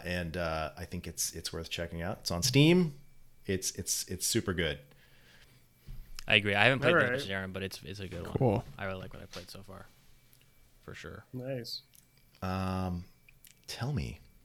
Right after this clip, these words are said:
Speaker 1: about Tales of Iron.
Speaker 4: Oh yeah, okay.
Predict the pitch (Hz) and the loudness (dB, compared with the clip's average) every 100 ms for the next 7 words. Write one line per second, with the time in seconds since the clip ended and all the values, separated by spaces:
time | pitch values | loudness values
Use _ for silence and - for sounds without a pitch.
0 | - _ - - - 82 76 76 - - | -20 _ -20 -20 -6 -2 -2 -2 -6 -4
1 | 87 85 - 69 73 - - - _ _ | -2 -2 -2 -2 -2 -4 -8 -20 _ _
2 | _ _ _ _ _ _ _ - _ 208 | _ _ _ _ _ _ _ -20 _ 10
3 | 214 131 127 98 117 120 - | 12 12 12 10 8 6 4